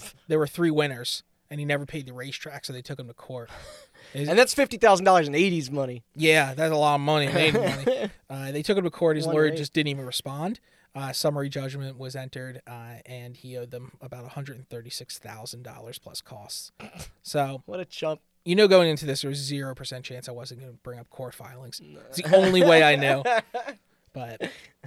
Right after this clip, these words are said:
Speaker 2: back to the n-, National Video Game Team escapades. Uh, this Iron Man event, this hundred-hour marathon, one player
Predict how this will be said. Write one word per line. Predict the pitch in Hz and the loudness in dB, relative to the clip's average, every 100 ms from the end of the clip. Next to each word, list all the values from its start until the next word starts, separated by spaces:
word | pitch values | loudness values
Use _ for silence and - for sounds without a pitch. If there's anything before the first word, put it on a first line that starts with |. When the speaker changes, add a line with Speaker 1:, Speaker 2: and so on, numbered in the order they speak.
| - 180 160 - _ | -12 -8 -8 -12 _
Speaker 2:
back | 208 220 | 4 4
to | 214 | 4
the | 185 | 4
n-, | 165 - | 2 -2
National | 175 190 - 196 | 2 4 4 2
Video | 170 294 370 | 2 6 6
Game | 196 170 160 | 6 4 2
Team | - 156 143 147 | -4 -8 -8 -8
escapades. | 147 - 143 - 131 147 - - _ _ _ | -8 -6 -8 -8 -10 -12 -14 -18 _ _ _
Uh, | 135 139 | -12 -4
this | 147 165 | -2 -2
Iron | 170 196 233 185 | 2 4 4 4
Man | 139 123 | 0 -4
event, | 127 113 - | -12 -16 -14
this | 143 139 | -12 -12
hundred-hour | 135 175 214 240 - 156 170 190 175 | -6 -4 0 0 -2 -2 2 2 2
marathon, | 147 151 151 143 113 113 127 _ _ _ | 0 2 2 0 -12 -20 -20 _ _ _
one | 147 180 269 | 0 0 0
player | - 160 139 131 | -2 -2 -2 -6